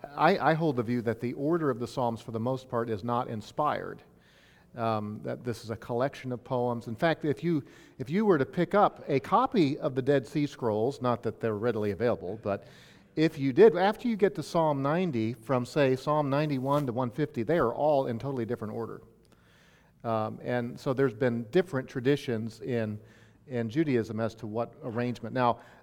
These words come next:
in the New Testament, Psalm two is called the second Psalm, and that's the only one that's numbered. Uh, so, um, anyway, w-, it's, it's okay to read them out of order, th-, but there is a reason why in, uh,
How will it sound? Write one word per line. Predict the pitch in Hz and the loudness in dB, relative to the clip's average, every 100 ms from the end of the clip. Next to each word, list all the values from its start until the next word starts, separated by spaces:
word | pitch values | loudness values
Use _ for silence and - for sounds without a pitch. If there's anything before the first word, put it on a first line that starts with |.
| - | -2
in | 139 | 2
the | |
New | 135 151 | 2 4
Testament, | 156 135 - 131 - | 4 2 0 -6 -4
Psalm | - 135 123 123 | 0 2 2 -2
two | - 185 131 139 | 4 4 6 2
is | 117 | 0
called | - 131 113 | 2 0 2
the | 110 | -2
second | - 123 110 117 | -2 -2 -4 -4
Psalm, | 139 127 110 | -2 0 0
and | 113 | 0
that's | 127 - | -2 0
the | 120 | 0
only | 139 143 | 2 2
one | 120 120 | 0 0
that's | 107 - | -2 -4
numbered. | 117 117 90 92 - _ - - - _ _ | -4 -4 -6 -14 -18 _ -20 -20 -20 _ _
Uh, | 117 113 107 107 117 | 0 2 0 -2 -6
so, | 123 127 113 104 101 | -4 2 2 2 -2
um, | 98 98 135 - - | -6 -8 -16 -14 0
anyway, | 185 123 95 101 - - - | 2 4 0 -4 -12 -20 -16
w-, | 170 - | -14 -2
it's, | 190 160 - | 2 2 2
it's | 165 160 | 2 4
okay | 151 190 185 143 | 4 8 6 6
to | 139 | 2
read | 127 160 117 | 4 4 4
them | 117 113 | 0 2
out | 127 117 | 2 2
of | 107 | 2
order, | 165 165 117 | 2 4 4
th-, | 180 139 | 2 0
but | 151 | 2
there | 160 160 | 4 6
is | 196 269 | 6 6
a | 160 127 | 6 4
reason | 156 285 254 170 131 | 6 6 6 2 2
why | 117 107 107 156 - - - - - | 4 4 4 2 0 -16 -20 -20 0
in, | 135 131 123 | 2 2 2
uh, | 117 113 107 | 4 4 4